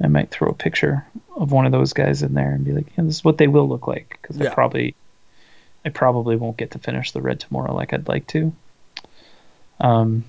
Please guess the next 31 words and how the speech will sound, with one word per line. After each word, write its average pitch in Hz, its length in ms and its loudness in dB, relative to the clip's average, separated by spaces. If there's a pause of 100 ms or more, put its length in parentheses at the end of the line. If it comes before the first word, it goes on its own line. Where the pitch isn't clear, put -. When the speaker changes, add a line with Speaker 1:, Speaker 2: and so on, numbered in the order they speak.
(480)
Speaker 1:
'cause 120 140 2
I'd 117 100 6
like 113 240 2
that 120 280 0
for - 100 -2
the 123 80 4
pictures 127 380 0
for - 140 -4
my 131 140 4
article, 143 480 0
but - 200 -8 (560)
Speaker 2:
Yeah. 113 300 -8 (960)
Speaker 1:
um, 117 640 -8 (880)
yeah. 135 260 -4 (1200)
And, 123 580 0
uh, 135 300 -2
I 143 80 4
don't 143 120 6
know, 135 80 8
hopefully 139 360 6
I 123 40 6
still 120 260 4
even 120 160 6
make 117 180 4
it 120 60 0
in. 120 140 4
I 117 60 2
might 123 160 4
just - 140 -8
get - 160 -6
pushed. - 460 -4